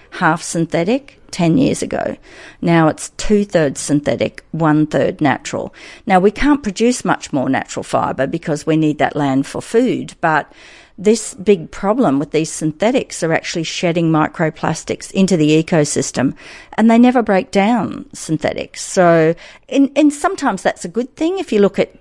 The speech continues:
you know, your swimmers, but I think we need to realise that that's a fossil fuel derivative, and we're wearing it.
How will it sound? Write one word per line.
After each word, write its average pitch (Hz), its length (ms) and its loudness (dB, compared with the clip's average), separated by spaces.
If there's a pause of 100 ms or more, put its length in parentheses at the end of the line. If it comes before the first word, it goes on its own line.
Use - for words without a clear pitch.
you 190 140 -2
know, 160 140 4
your 165 160 2
swimmers, 208 640 -2 (100)
but 190 320 2 (640)
I 202 40 -2
think 220 260 0
we 208 80 4
need 190 160 0
to 190 120 -6
realise 170 760 0
that - 180 -4
that's - 260 -2
a 165 60 -6
fossil 170 420 -4
fuel 160 720 0 (220)
derivative, 160 880 -2
and 147 640 2 (100)
we're 160 160 4
wearing 151 440 4
it. 156 360 -2